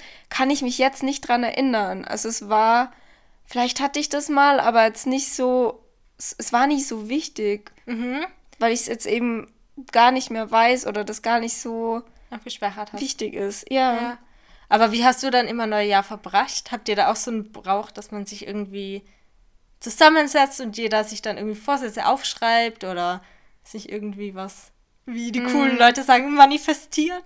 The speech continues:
Speaker 1: <laughs> Wir haben es eher, ähm, eher mit Wünschen gemacht,
Speaker 2: Mhm.
Speaker 1: was wir uns halt wünschen für das neue Jahr.
Speaker 2: Auf Zettel?
Speaker 1: Mm.
Speaker 2: Oder
Speaker 1: Ja.
Speaker 2: spricht man das
Speaker 1: Ich
Speaker 2: aus?
Speaker 1: glaub schon.
Speaker 2: Ist das sowas, was man ausspricht?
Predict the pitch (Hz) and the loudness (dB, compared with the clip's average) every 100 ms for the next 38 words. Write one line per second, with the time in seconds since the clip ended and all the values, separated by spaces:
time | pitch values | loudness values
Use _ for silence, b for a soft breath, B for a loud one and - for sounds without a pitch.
0 | - 285 285 302 311 - - 320 349 - | -6 -4 -2 -2 -2 -2 2 4 4 -2
1 | - 285 294 311 320 311 - - - - | -4 0 4 4 4 2 -2 -10 -18 -2
2 | 269 262 247 247 240 240 - 262 277 285 | 0 2 0 -4 -6 -8 -4 0 2 2
3 | 226 196 208 240 294 311 302 302 294 294 | -2 -6 -6 -4 -4 -6 -6 -6 -6 -6
4 | 311 - _ - - 220 262 381 - 233 | -8 -14 _ -20 -12 -8 -4 -4 -6 -4
5 | 262 226 - b b b 247 233 254 294 | 0 0 -2 b b b -4 0 0 0
6 | 285 311 294 294 285 285 285 285 269 269 | -4 -4 -6 -6 -4 -2 -2 -2 0 2
7 | 277 302 320 - b b b 208 - 233 | 4 2 -6 -12 b b b -10 -8 -10
8 | 285 381 - _ - 254 254 254 254 247 | -8 -10 -12 _ -4 0 2 0 0 -2
9 | 240 247 - 220 220 208 208 208 _ - | -4 -8 -12 -14 -8 -6 -6 -10 _ -4
10 | 254 233 240 262 277 302 302 b b b | 0 2 4 4 2 0 -6 b b b
11 | - - 233 - 220 202 196 - 254 254 | -20 -14 -10 -8 -8 -8 -6 -2 0 2
12 | 240 254 269 - 220 226 214 339 330 339 | 0 -2 -4 -4 -2 -4 -2 0 4 4
13 | 285 269 214 180 226 - - 370 - | 2 -4 -2 -2 -2 -6 -6 -8 -8